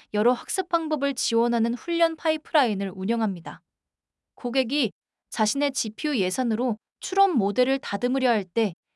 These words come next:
가장 먼저 마주치는 질문이 바로 "어디에 컴퓨트를 쓸 것인가?"입니다. 이 논문의 결합 스케일링 법칙은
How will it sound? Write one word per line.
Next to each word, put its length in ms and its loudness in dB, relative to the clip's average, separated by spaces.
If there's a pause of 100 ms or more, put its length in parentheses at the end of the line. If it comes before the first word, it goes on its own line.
(140)
가장 420 2
먼저 320 0
마주치는 580 -2
질문이 480 2
바로 460 -2 (360)
"어디에 400 4
컴퓨트를 680 -6
쓸 220 -2
것인가?"입니다. 880 -2 (1400)
이 140 2
논문의 420 6
결합 340 0
스케일링 540 -2
법칙은 640 -4